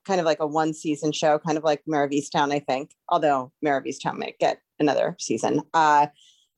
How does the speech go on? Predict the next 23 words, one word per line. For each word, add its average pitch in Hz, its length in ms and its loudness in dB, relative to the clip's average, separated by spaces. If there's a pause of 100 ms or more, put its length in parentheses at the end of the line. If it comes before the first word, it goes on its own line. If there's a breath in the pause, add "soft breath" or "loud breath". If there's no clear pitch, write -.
(200)
and 170 460 4
I, 156 260 4
I 175 40 2
really 202 320 2
loved 170 320 0
watching 160 360 -6
it. 147 100 -4
I 147 40 -2
really 151 380 0
enjoyed 147 380 0
it. 135 320 2
I 131 80 0
thought 147 260 -2
there 147 80 0
were 143 140 0
really 147 180 2
great 143 240 -4
performances. 196 720 0
It 175 80 0
was 139 120 -6
very 139 240 0
dramatic. 185 800 2 (180)
Uh, 139 360 -2